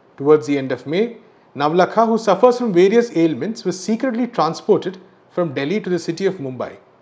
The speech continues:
even while another bail hearing was on. What evidence is available so far?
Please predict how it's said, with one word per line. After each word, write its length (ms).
even 340
while 220
another 280
bail 260
hearing 380
was 160
on. 240
What 240
evidence 400
is 100
available 360
so 180
far? 280